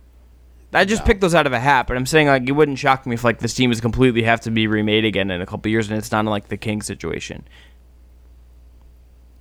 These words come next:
Speaker 2: No, it wouldn't surprise me at all,
Speaker 1: Like,
Speaker 2: and
Speaker 1: that, that, that's
Speaker 2: Sacramento's
Speaker 1: just
Speaker 2: in a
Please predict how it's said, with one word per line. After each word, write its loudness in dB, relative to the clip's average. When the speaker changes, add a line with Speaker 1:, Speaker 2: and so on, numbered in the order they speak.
Speaker 2:
No, -6
it -10
wouldn't -6
surprise -4
me -10
at -10
all, -6
Speaker 1:
Like, -2
Speaker 2:
and -4
Speaker 1:
that, -2
that, 0
that's -8
Speaker 2:
Sacramento's -8
Speaker 1:
just -8
Speaker 2:
in -16
a -16